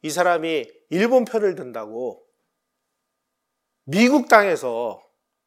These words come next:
비무장 상태로 배에서 내리는 미국인을 노동자로 간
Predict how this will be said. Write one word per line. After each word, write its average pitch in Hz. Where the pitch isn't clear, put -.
비무장 254
상태로 190
배에서 185
내리는 151
미국인을 170
노동자로 240
간 202